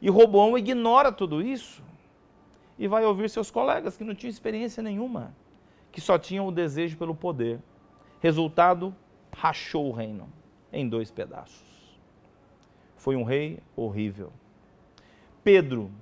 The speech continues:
Pedro foi um bom líder. Pedro é um líder interessante ser estudado, porque ele foi um líder desenvolvido. Jesus Cristo desenvolveu a liderança em Pedro.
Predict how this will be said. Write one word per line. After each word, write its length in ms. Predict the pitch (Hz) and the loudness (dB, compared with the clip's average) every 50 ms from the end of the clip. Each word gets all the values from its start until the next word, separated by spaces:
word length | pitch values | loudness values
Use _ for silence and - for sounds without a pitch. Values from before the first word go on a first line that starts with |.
| - _ - | -20 _ -6
Pedro 240 | 269 247 233 240 214 | 0 0 0 0 -2
foi 120 | 220 240 | -4 -4
um 60 | 240 | -4
bom 160 | 233 277 262 254 | -4 -4 -6 -6
líder. 360 | 226 208 196 156 127 117 - - _ _ _ _ _ _ _ _ _ _ _ _ _ _ _ _ _ _ | -6 -8 -8 -8 -8 -10 -10 -14 _ _ _ _ _ _ _ _ _ _ _ _ _ _ _ _ _ _
Pedro 320 | - 233 254 277 220 247 233 | 0 2 2 2 2 2 2
é 40 | 220 | 2
um 220 | 214 208 190 175 | 2 -2 -4 -4
líder 360 | 190 226 233 214 170 175 175 | -4 -4 -4 -4 -4 -4 -4
interessante 580 | 185 185 - 214 208 208 185 - - 202 196 - | -4 -6 -8 -6 -4 -4 -6 -6 -8 -10 -10 -6
ser 160 | - 202 185 | -6 -6 -6
estudado, 460 | - - - 190 151 165 175 170 160 | -6 -10 -10 -6 -2 -2 -2 -2 -4
porque 180 | - 156 - 180 | -8 -6 -6 -6
ele 80 | 175 | -6
foi 160 | 175 - 185 180 | -6 -6 -6 -6
um 140 | 170 151 | -6 -4
líder 300 | 151 175 185 175 196 175 | -6 -4 -2 -2 -2 -2
desenvolvido. 1300 | 143 127 120 127 160 220 247 226 190 208 220 208 202 220 208 165 131 120 147 190 226 196 135 113 104 - _ _ _ _ _ - - | -2 -6 -10 -14 -14 -14 -12 -12 -10 -10 -10 -8 -6 -6 -6 -6 -8 -8 -8 -10 -8 -8 -10 -12 -14 -16 _ _ _ _ _ -20 -14
Jesus 420 | - 131 151 151 170 240 214 - - | -6 -2 -2 -2 -2 -2 -8 -8 -10
Cristo 540 | - - 190 233 214 - - - 143 123 | -8 -6 -4 -4 -4 -6 -8 -10 -10 -8
desenvolveu 600 | 117 117 139 196 220 202 208 190 165 147 185 214 | -8 -6 -6 -6 -2 0 2 2 2 2 0 0
a 20 | 214 | 0
liderança 500 | 196 202 170 165 156 160 185 - - 220 | 0 -2 0 0 0 0 -2 -4 -8 -12
em 80 | 214 | -14
Pedro. 460 | 165 - 151 151 180 170 - - - | -12 -6 -6 -6 -6 -6 -8 -12 -14